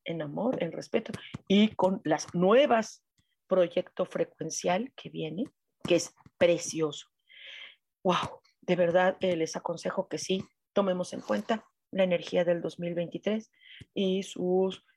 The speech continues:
nuevas, eh, previsiones. ¿Sale? Y pues bueno, ya estamos por terminar, ya estamos por terminar. Les recuerdo que estamos en Curso de Milagros, pónganse de acuerdo conmigo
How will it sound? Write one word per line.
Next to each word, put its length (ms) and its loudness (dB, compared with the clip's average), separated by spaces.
nuevas, 560 2
eh, 120 -2
previsiones. 1040 -4
¿Sale? 640 -2
Y 100 6
pues 200 4
bueno, 240 8
ya 80 8
estamos 340 4
por 140 2
terminar, 540 4
ya 80 -2
estamos 260 0
por 160 -4
terminar. 640 4
Les 260 2
recuerdo 440 2
que 60 -14
estamos 360 -6
en 220 -6
Curso 380 2
de 100 2
Milagros, 720 2
pónganse 420 -2
de 60 2
acuerdo 420 -2
conmigo 580 0